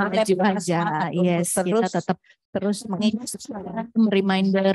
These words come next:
Speaker 2: mengedukasi, mengingatkan lagi.
Speaker 1: Mm-mm.
Speaker 2: Ya karena itu nggak terasa loh, dua tahun berjalan, oh ya ternyata dapat banyak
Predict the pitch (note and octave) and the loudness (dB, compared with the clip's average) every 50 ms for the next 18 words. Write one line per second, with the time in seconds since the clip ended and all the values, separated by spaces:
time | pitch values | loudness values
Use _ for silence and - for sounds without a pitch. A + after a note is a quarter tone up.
0 | G3 G3 F#3 - F#3+ G3 F3+ F#3+ F#3 - F#3 F#3+ G3 - - G3 F#3+ G3 G#3 A3 | 4 2 2 2 0 2 2 0 2 2 2 2 2 2 2 4 4 6 6 4
1 | A3 G#3+ G#3 G3+ - - A3 G#3 G3 G3 G3 G3 F#3+ G3 G#3 - - - - _ | 4 2 0 -2 0 0 0 2 4 4 2 2 2 2 0 0 -2 -10 -20 _
2 | _ _ - G#3 F#3 E3 - G3+ F#3+ E3 F#3+ F#3 G#3+ A#3+ D4+ E4 - - C#4 B3+ | _ _ -10 -8 -8 -4 -2 -2 0 2 2 2 2 0 0 0 2 2 2 2
3 | A#3+ G#3 G#3+ G#3 - - - D4+ E4 - E4+ D4 B3 - G3 F#3+ - G3 G3 G3 | 2 2 0 0 0 -2 -4 -4 -4 0 0 0 0 0 0 -2 -2 -4 -2 0
4 | G#3+ A3+ B3+ D4 F#4 F#4+ F4+ C#4+ A3+ B3 G3+ A3 A#3 C4+ E4 F#4+ F#4 C4 - _ | 2 2 2 2 0 -2 0 0 0 0 0 0 0 0 -2 -2 -2 -8 -10 _
5 | _ _ A3 A3 A3 G#3 G3 - - G#3+ A3 A3+ A3+ - E4+ F#4+ C#4+ A3 F#3+ F3+ | _ _ 2 2 2 2 0 0 0 2 2 0 0 -2 -4 -2 0 0 0 0
6 | - - - G#3 G3 A3 B3 F4 - | -2 -2 -2 0 4 4 4 2 2